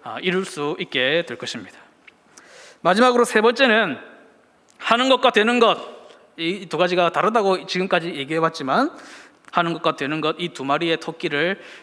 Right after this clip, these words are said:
잡아야 합니다. 이 두 가지를 다 잡을 때에 야고보가 걱정하였던 것처럼 죽은 믿음이 아니라 살아있는 믿음이 될 것입니다.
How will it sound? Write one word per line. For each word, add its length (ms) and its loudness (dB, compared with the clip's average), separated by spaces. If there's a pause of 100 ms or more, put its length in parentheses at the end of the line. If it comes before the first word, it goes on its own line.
(120)
잡아야 480 0
합니다. 380 -10 (960)
이 240 2
두 120 -10
가지를 340 2
다 260 2
잡을 400 2
때에 480 -2 (480)
야고보가 580 2
걱정하였던 560 0
것처럼 460 0 (240)
죽은 300 2
믿음이 280 -4
아니라 380 -4 (340)
살아있는 680 -2
믿음이 460 -4
될 120 -6
것입니다. 400 -10